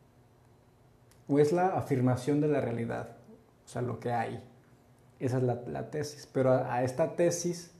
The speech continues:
le va a corresponder una contraparte. Y esta contraparte, que va a ser la negación de la tesis,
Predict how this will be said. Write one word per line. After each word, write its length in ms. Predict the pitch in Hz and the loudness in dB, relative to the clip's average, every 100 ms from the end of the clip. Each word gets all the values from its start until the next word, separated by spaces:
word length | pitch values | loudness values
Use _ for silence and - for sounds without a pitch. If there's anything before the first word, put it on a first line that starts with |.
| - _ _ _ - _ | -20 _ _ _ -20 _
le 180 | 139 131 | 0 2
va 480 | 135 131 135 139 - 135 | 4 2 2 -2 -4 -8
a 120 | - | -2
corresponder 960 | 143 131 123 - 127 120 120 117 120 - - - _ _ - - - - _ - _ _ _ - | 0 2 0 0 0 2 2 0 -2 -12 -20 -20 _ _ -20 -20 -20 -20 _ -20 _ _ _ -2
una 360 | 123 123 123 | 2 2 2
contraparte. 960 | 127 123 123 127 120 143 143 120 131 113 - - _ _ - | 2 2 2 -2 0 0 0 -4 -8 -10 -12 -20 _ _ -8
Y 140 | 135 | -4
esta 260 | 123 139 131 | -2 -4 0
contraparte, 920 | 147 143 147 156 147 143 - 147 147 - | 2 4 2 4 2 2 -2 -4 -6 -12
que 100 | - | -8
va 100 | 127 | -6
a 40 | 120 | -6
ser 220 | 127 123 | -4 0
la 140 | 135 | 4
negación 800 | 131 127 117 107 - 131 131 139 | 6 4 2 -2 0 2 2 2
de 100 | 139 | 0
la 320 | 143 143 - | -2 -4 -2
tesis, 580 | 151 147 - 135 131 - | 2 2 2 -6 -8 -12